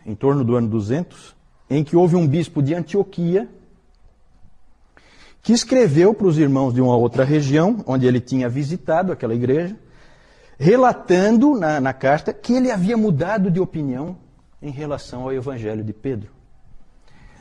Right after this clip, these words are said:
Ele tinha dito lá para esses irmãos que, não, ó, leiam também, aqui nos cultos, leiam também o Evangelho de Pedro. Depois ele pensou melhor e analisou talvez alguma coisa, ou alguém conversou com ele,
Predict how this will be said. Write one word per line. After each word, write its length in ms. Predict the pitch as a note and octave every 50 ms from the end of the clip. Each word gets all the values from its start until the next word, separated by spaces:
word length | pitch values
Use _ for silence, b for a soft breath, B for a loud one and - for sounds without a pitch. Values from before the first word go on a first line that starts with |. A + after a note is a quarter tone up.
| b b
Ele 220 | - B2+ C3 C#3 C3+
tinha 240 | C3+ C#3 C#3+ D3
dito 260 | C3+ B2 C#3 C3+ - C#3
lá 160 | C3 C3+ C3
para 140 | C3 C#3 B2+
esses 220 | B2+ - - C#3
irmãos 340 | D3+ D3+ C#3+ D3 E3 E3 -
que, 100 | - G3+
não, 180 | G#3 A#3+ A#3+
ó, 60 | F3+ E3+
leiam 300 | D3 D#3+ G#3+ A#3+ B3 G3+
também, 460 | - G3+ F3+ F3 G3 G#3+ A3+ G#3+ - - _
aqui 240 | - C#3+ - - F3+
nos 180 | F3 D#3+ - -
cultos, 360 | - F3+ F#3 G3+ - E3 D3+
leiam 220 | E3+ F3 F#3 F3+
também 280 | E3 F3 D3+ D3+ E3 F3
o 80 | E3+
Evangelho 360 | E3 D#3 D#3 D3+ C3+ D#3+ D#3+ D#3
de 60 | D#3+
Pedro. 340 | D#3+ - D#3+ C3+ G2 F#2+ - - - _ _ _ _ _ _ - - - - _ _ - _ - _ _ _ - _ - - _ - - _ _ _ _ _ - _ - - _
Depois 320 | - D3+ D3+ - F#3 F#3 E3+
ele 200 | F#3+ F3+ F3 -
pensou 440 | - - E3+ D3+ - - - D3+
melhor 540 | C#3+ D3 C3+ B2+ B2 C#3+ D3+ F3 F3 E3 D3 B2+
e 340 | A2+ A2+ A#2+ A#2 A2 F2 F2+
analisou 540 | A2 A#2 A#2 A#2 A#2 A2+ G#2 G#2 G#2+ B2+ C#3
talvez 320 | - B2 G#2 G2+ G#2+ A2
alguma 280 | G#2+ G#2 G#2+ A2+ A#2 A#2+
coisa, 300 | A#2 - D3+ F3 E3 C#3+
ou 60 | B2
alguém 240 | A#2 A2 A2+ A#2 A#2
conversou 480 | A2 B2 A#2+ A2 A2+ A2 - - B2 A2+
com 180 | - C3 B2+
ele, 180 | A#2 B2 C#3+